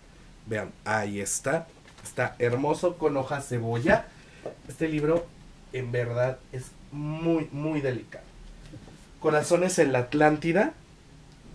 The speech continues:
Aquí lo tenemos, de Editorial Plaza y Janés. Esta portada es con letras doradas y es entre blanda y dura. Está muy, muy bonita esta edición también.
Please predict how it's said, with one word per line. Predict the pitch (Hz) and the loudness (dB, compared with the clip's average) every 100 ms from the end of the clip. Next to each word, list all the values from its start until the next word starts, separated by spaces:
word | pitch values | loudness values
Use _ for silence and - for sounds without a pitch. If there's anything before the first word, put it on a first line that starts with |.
| - - | -16 -6
Aquí | 123 120 | -6 -2
lo | 120 113 | -2 0
tenemos, | 120 123 127 170 190 - | 2 2 4 2 0 0
de | 135 139 | 4 6
Editorial | 135 127 131 131 127 | 4 0 4 4 4
Plaza | 127 131 | 0 -2
y | |
Janés. | 120 120 143 180 - | -4 0 0 0 0
Esta | 185 196 - 208 | 2 2 4 2
portada | - 180 131 156 151 175 220 - - - | 4 4 4 4 6 6 2 -2 -16 -6
es | 127 - | -4 2
con | 143 | 4
letras | 139 139 139 131 | 6 6 4 6
doradas | 120 127 131 170 240 - - | 6 10 10 8 2 -2 2
y | 151 | 6
es | 160 - | 6 6
entre | 180 180 156 | 2 6 8
blanda | 143 143 147 147 | 8 8 6 6
y | 139 | 6
dura. | 139 127 95 - | 6 4 2 -4
Está | - - 131 | -4 0 2
muy, | 139 139 | 2 0
muy | 135 131 | 0 0
bonita | 123 117 110 - 117 - | 0 0 -2 -4 -4 -4
esta | 117 - | -8 -6
edición | 113 98 - - - - | -8 -8 -12 -12 -12 -14
también. | - - | -14 -16